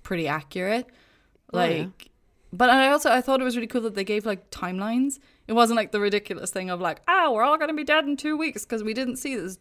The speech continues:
Speaker 1: giant fucking thing the size of New York City coming at us." It was like,
Speaker 2: Mm.
Speaker 1: okay, they, they saw it. They realized the trajectory it was on. They were like, "Okay,
Speaker 2: Mm.
Speaker 1: we, we'll announce it in a year. We'll try to build a spaceship first, and then we now have another year before it's likely to hit us, so we're gonna try and do something about it." It was like,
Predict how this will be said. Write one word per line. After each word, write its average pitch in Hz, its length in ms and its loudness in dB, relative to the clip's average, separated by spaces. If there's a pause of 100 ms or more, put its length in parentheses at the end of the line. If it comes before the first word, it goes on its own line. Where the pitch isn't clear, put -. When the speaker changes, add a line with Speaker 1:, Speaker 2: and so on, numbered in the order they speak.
Speaker 1:
giant 247 460 -2
fucking 247 340 0
thing 254 180 -2
the 180 80 -4
size 196 260 -2
of 214 80 -2
New 220 160 0
York 220 180 -4
City 247 300 -6
coming 226 380 -6
at 240 160 0
us." - 360 -8 (500)
It 196 40 -2
was 196 120 -2
like, 190 140 2
Speaker 2:
Mm. 147 60 -6
Speaker 1:
okay, 208 240 -2
they, 165 160 -6
they 185 140 -4
saw 175 360 0
it. 240 380 -4
They 185 140 -4
realized 180 460 -6
the 214 60 -4
trajectory 180 560 -8
it 143 40 -6
was 170 100 -8
on. 165 380 -6 (400)
They 190 100 -2
were 190 60 0
like, 180 160 -4
"Okay, 175 240 -4
Speaker 2:
Mm. 165 60 -4
Speaker 1:
we, 175 220 -6 (340)
we'll 202 200 2
announce 185 400 -2
it 196 80 -4
in 202 120 -4
a 208 60 -6
year. 170 420 -8
We'll 185 180 -8
try 175 180 -6
to 180 80 -6
build 190 220 -6
a 220 40 -6
spaceship - 560 -10
first, 156 540 -10
and 175 200 -6
then 175 240 -4
we 185 140 -6
now 170 200 -4
have 180 140 -6
another 180 340 -6
year 165 340 -8
before 170 360 -8
it's 170 220 -12
likely 165 340 -8
to 185 100 -16
hit 165 220 -12
us, 160 160 -8
so 185 100 -10
we're 175 60 -10
gonna 180 140 -10
try 165 120 -12
and 170 180 -10
do 208 160 -6
something - 380 -12
about 113 320 -12
it." - 140 -14
It - 60 -12
was 180 140 -12
like, 175 180 -10